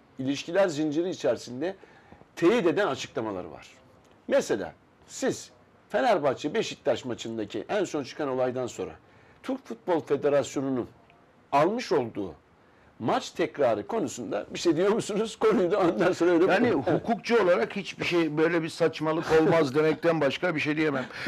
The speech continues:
Speaker 2: Bir cümle şike davasında siyasetin
Speaker 1: Evet.
Speaker 2: etkisi.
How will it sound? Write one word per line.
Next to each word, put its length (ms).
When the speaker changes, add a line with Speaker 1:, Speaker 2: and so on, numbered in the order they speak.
Speaker 2:
Bir 240
cümle 420
şike 420
davasında 600
siyasetin 680
Speaker 1:
Evet. 120
Speaker 2:
etkisi. 300